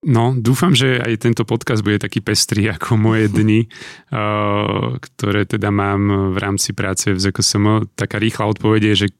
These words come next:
Speaker 1: každý deň vyzerá asi úplne inak. A, a za-, veľmi záleží, že či som teda v-,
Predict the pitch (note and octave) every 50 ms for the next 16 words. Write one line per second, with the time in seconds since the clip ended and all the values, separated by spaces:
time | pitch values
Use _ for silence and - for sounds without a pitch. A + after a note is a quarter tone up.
0 | _ _ - G#2+ G#2 G2 G2+ G2 F#2+ G#2 G2+ F#2+ F#2+ F2+ G2 G2+ G2 G2 F#2+ F#2+
1 | F#2 F2+ E2+ E2+ _ _ - - F#2+ - - - G#2+ G2 F2 - G#2 G#2 G2+ -
2 | - G#2 G2 G2 G#2 G#2+ - - _ _ _ - - - _ _ _ _ _ _
3 | _ _ _ _ _ - G#2 G2+ G#2 G2+ G2+ G2+ G2+ G2+ G2+ G2+ G2 G2+ G#2+ G#2
4 | F#2+ - _ _ - E3+ A#2+ G#2 A2 G#2 G#2+ - A#2 - A#2+ G#2+ A2 A#2 A#2 G#2
5 | G#2+ G#2 G2+ G#2+ G#2+ G#2 F#2 G#2 G#2 G#2 G2 E2 G2 G#2 F#2+ - - G#2 F#2+ -
6 | - G2+ G2 - - F#2+ G2 G2 G2 G2 G2 G2 F#2+ F#2+ F#2 F#2 - - A2 -